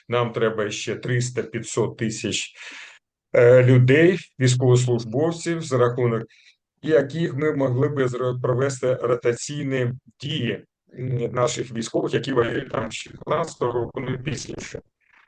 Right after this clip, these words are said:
І це принципове питання, і треба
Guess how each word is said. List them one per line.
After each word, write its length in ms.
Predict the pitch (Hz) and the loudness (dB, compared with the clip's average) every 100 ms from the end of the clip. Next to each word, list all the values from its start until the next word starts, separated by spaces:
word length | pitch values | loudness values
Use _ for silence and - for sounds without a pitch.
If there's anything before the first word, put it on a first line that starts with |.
| - | -14
І 80 | - | -10
це 220 | - - | -2 0
принципове 840 | 156 160 - - - 143 139 135 - | 0 -4 -4 -8 -4 -2 0 -2 -2
питання, 680 | - - - - - - - - | -8 -4 -2 -2 -2 -6 -6 -8
і 100 | - | -8
треба 520 | - - 117 226 110 | -4 -2 0 0 0